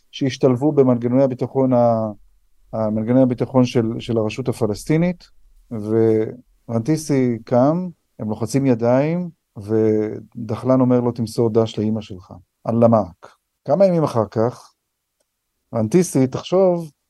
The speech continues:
זה הזכיר לי הסיפור הזה, כמו שאנחנו מכירים סיפורים, אה, של, אה, אנשי אס אס אס מהשואה, שהיו עסוקים בהשמדת יהודים, אבל ניהלו חיים רגילים.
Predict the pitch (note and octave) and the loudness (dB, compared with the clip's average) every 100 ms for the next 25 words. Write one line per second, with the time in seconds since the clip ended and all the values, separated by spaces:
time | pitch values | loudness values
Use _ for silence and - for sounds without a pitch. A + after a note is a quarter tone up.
0 | _ - A2+ A#2+ - F#3 F#3+ - D#3 F3 | _ -2 2 2 2 2 2 0 -2 0
1 | F3 C#3 C#3+ C#3+ D3+ D#3+ F3 D3+ C3+ C3 | 0 0 0 0 -2 -2 2 2 0 0
2 | C3+ C#3 C#3+ C3 B2 B2 C#3+ D3 C3 A#2+ | 2 2 0 -4 -2 2 2 2 2 2
3 | A#2 A2+ A2 _ _ _ _ _ - A#2+ | 2 0 -6 _ _ _ _ _ -2 0
4 | A2+ A#2 B2+ B2 A2 G#2+ A2 A2+ G#2+ _ | 2 0 0 -4 -2 -2 -6 -12 -18 _
5 | _ A#2+ A2 D3 C3 C#3+ C#3+ B2+ D3 C#3 | _ -10 -2 2 2 0 -4 -2 0 2
6 | B2+ - B2 A#2 A#2 A#2+ B2 C3+ C3+ C#3 | 0 -2 0 0 0 -2 2 2 0 -4
7 | _ _ _ _ _ - A#2+ A2+ A#2 C3+ | _ _ _ _ _ -6 0 2 4 4
8 | C#3+ C#3 C3 A#2 - A#2 C#3+ C3 B2 B2+ | 2 4 4 4 0 -6 -2 2 2 2
9 | A#2+ C3+ C#3 B2 B2 D3+ C3 A2+ A#2 A#2+ | 2 2 2 0 2 2 2 2 4 4
10 | A#2+ C3 C3 C3 A#2+ A2+ A2+ A2+ G#2+ | 2 0 2 2 2 -2 -2 0 -2